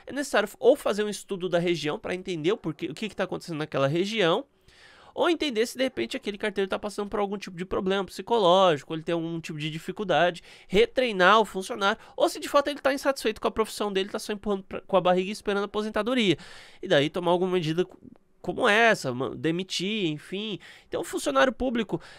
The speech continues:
é, eu tenho um, um pouco de dificuldade com qualquer tipo de funcionário público, porque um cara que ele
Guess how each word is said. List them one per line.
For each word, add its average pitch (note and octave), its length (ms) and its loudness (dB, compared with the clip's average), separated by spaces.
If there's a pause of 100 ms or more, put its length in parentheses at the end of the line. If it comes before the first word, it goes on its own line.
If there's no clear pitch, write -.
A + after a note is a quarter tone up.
(140)
é, F#3+ 220 4
eu A3 80 -2
tenho B3+ 200 -6
um, G3 560 -8
um F#3+ 40 -6
pouco G#3+ 260 -2
de G3 140 -6
dificuldade F#3 840 0
com D#3 180 -6
qualquer F#3 300 -4
tipo - 200 -8
de F#3 80 -4
funcionário D#3 480 -4
público, G#3 380 -6
porque A3 340 -2
um D#3+ 120 -4
cara B3 200 0
que G#3 320 -2 (380)
ele D#3 1000 6